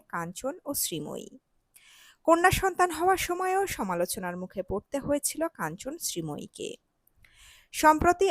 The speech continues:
অন্নপ্রাশনের অনুষ্ঠানে মেয়েকে রীতিমতো সোনা এবং রূপোর গয়নায় মুড়ে দিয়েছিল কাঞ্চন। আমরা প্রত্যেকে জানি, কাঞ্চনের দ্বিতীয় পক্ষের স্ত্রী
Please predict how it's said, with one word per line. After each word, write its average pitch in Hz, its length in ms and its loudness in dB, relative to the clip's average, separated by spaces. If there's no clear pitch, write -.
অন্নপ্রাশনের 311 840 0
অনুষ্ঠানে 269 600 -6
মেয়েকে 190 420 -6
রীতিমতো 175 500 -6
সোনা 208 420 -4
এবং 175 280 -8
রূপোর 165 360 -6
গয়নায় 170 420 -8
মুড়ে 180 260 -4
দিয়েছিল 277 520 -8
কাঞ্চন। - 560 -10
আমরা 190 280 2
প্রত্যেকে 175 460 -6
জানি, 190 340 -2
কাঞ্চনের 175 480 -4
দ্বিতীয় 170 300 -6
পক্ষের - 400 -8
স্ত্রী - 240 -6